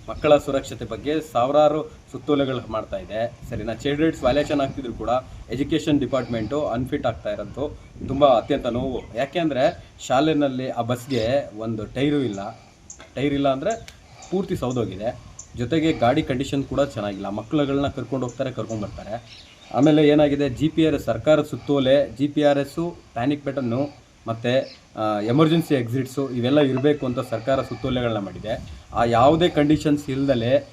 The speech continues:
ಇರ್ತಕ್ಕಂಥ ವೆಹಿಕಲ್ಲು ಇವರು ಶಾಲೆ ಬಳಸ್ತಾ ಇದೆ. ಜೊತೆಗೆ ಅಂಥ ಗಾಡಿಗಳಿಗೆ ಏನು ಮಧುಗಿರಿ ಎ ಆರ್ ಟಿ ಒ ಕಚೇರಿ ಅವರ, ಆ, ಆ, ಏನು ಇನ್ಸ್‌ಪೆಕ್ಟ್ರು ರಂಗನಾಥ್ ಅವರು,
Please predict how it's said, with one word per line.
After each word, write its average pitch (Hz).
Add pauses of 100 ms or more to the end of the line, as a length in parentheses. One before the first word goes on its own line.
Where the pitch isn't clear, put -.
(160)
ಇರ್ತಕ್ಕಂಥ 127 (180)
ವೆಹಿಕಲ್ಲು 135 (300)
ಇವರು 117
ಶಾಲೆ 135
ಬಳಸ್ತಾ 117
ಇದೆ. 92 (360)
ಜೊತೆಗೆ 185
ಅಂಥ 180
ಗಾಡಿಗಳಿಗೆ 180
ಏನು 165
ಮಧುಗಿರಿ 165
ಎ 170
ಆರ್ 185
ಟಿ 180
ಒ 170
ಕಚೇರಿ 147
ಅವರ, 131
ಆ, 123 (340)
ಆ, 117
ಏನು 143
ಇನ್ಸ್‌ಪೆಕ್ಟ್ರು 151
ರಂಗನಾಥ್ 160
ಅವರು, 127